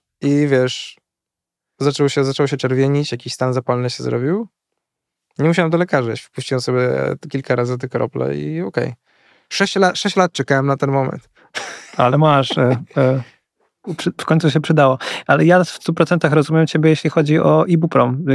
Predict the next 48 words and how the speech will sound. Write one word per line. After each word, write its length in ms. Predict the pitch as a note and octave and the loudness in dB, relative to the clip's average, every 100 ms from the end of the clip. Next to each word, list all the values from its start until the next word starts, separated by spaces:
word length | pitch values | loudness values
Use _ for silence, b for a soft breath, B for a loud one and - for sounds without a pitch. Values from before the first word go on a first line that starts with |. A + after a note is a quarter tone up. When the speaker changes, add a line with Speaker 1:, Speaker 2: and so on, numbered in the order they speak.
| C#3 | 4
Speaker 2:
ja 100 | D#3 | 2
się 120 | D#3 D3 | 2 2
dziwię, 260 | D#3+ F3+ | 2 2
że 120 | E3+ | 2
ludzie 180 | E3 D#3+ | 4 4
nie 80 | D3+ | 2
mają 340 | C#3 C#3+ D3 | 2 2 2
ze 80 | C#3 | 0
sobą 280 | - C3 C3 | 0 0 -2
przeciwbólowych 600 | A#2+ B2 B2 C3 B2 A#2+ | -2 -4 0 0 0 -2
przy 140 | - | -6
sobie. 280 | A#2 B2+ B2+ - _ | -6 -4 -6 -8 _
Chociaż 160 | - B2+ | -10 -4
czasami 260 | C#3 C#3 | 0 0
jest 140 | C#3+ - | 0 -2
tak, 280 | B2+ - | -4 -2
że 80 | A#2+ | 0
jest, 180 | B2+ - | -2 -2
jestem 280 | C3+ - B2 | -4 -2 -2
gdzieś 260 | B2+ C3 | 0 0
w-, 320 | B2+ B2+ - C3+ | -2 -6 -4 -2
e, 180 | C3 | 0
wśród 240 | B2 - C3+ | -2 -4 -2
ludzi, 320 | B2+ C#3+ E3 B B B | 0 2 0 B B B
zaczyna 240 | - - C3 | -6 0 0
boleć 300 | C3 C3+ - | 2 0 0
mnie 80 | A#2+ | -2
głowa, 220 | A#2+ B2+ | 0 0
więc 140 | C3 | -2
podchodzę 320 | - - A#2+ | -4 -4 -2
do 100 | A2+ | 0
kogoś 280 | A2 A2+ A2 | 0 -2 -2
i 40 | A#2 | -4
mówię: 160 | A2+ | -2
"Masz 180 | A2+ A#2+ | -4 -2
ibuprom, 300 | B2 C#3 B2+ | -4 -4 -4
masz 180 | A#2+ - | -4 -2
ibuprom", 340 | A#2+ B2 B2+ | -4 -2 -2
i 20 | |
nikt 180 | C3 C#3+ | -2 -2
nie 60 | B2+ | -2
ma 100 | C3 | -2
ibupromu. 440 | B2+ B2 A#2 A#2+ B B | -4 -4 -4 -6 B B
Speaker 1:
Tak. 100 | A#2+ | -4
Speaker 2:
Od 80 | B2 | 0
tamtej 220 | C3+ D3 | 0 0
pory 200 | C#3+ C3+ | 0 0
noszę 360 | C#3 D3+ C#3+ | 0 2 0